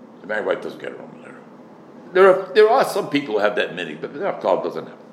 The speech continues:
What happened? What, what, what's going on? What, what's going on, Rabbi say? The wife does not get that menorah. What's going on?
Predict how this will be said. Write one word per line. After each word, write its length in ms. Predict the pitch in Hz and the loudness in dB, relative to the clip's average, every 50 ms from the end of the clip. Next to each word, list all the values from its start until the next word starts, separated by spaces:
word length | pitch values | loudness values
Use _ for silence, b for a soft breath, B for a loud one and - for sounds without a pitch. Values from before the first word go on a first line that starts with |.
| B B B B B B B B B - | B B B B B B B B B 2
What 160 | 117 113 104 | 2 2 4
happened? 340 | 95 80 - - - - 95 | 2 0 -2 -6 -12 -8 -4
What, 220 | 104 131 127 101 | -2 -2 -2 -2
what, 160 | 113 123 120 | -2 -2 -2
what's 160 | 127 127 120 | -2 -2 -2
going 240 | - 120 113 104 92 | -2 -2 -2 -2 -4
on? 220 | 90 90 92 92 - | -6 -8 -12 -14 -8
What, 400 | - - - - - 113 110 - | -4 -4 -4 -4 -4 -8 -14 -18
what's 180 | 127 131 - - | -18 -18 -16 -14
going 160 | 117 113 107 | -12 -12 -12
on, 140 | 104 101 101 | -12 -12 -12
Rabbi 240 | 101 98 101 101 | -14 -16 -16 -18
say? 160 | - - - - - B B B B B B B | -18 -20 -20 -20 -20 B B B B B B B
The 60 | - | -4
wife 200 | 98 117 127 127 - | -2 -2 -2 -4 -6
does 100 | 104 90 | -8 -6
not 180 | 107 101 - - | -6 -6 -4 -6
get 160 | 95 92 - | -8 -8 -8
that 160 | 95 90 87 80 | -10 -10 -10 -12
menorah. 320 | 80 80 80 73 - - | -14 -12 -12 -12 -12 -10
What's 220 | - 101 110 - - | -8 -8 -8 -8 -6
going 240 | 107 92 87 85 | -6 -6 -6 -8
on? 180 | 82 85 90 82 | -10 -14 -16 -18